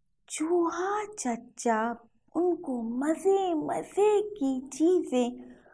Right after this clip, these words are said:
खाने के लिए देते थे। हम्म,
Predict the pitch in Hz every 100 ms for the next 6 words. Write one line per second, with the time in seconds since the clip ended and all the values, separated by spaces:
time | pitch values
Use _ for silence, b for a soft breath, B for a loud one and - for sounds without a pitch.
0 | B _ - - 311 370 359 320 - 254
1 | 240 240 240 202 214 208 208 381 403 330
2 | 262 240 - 220 247 311 381 392 370 330
3 | 269 277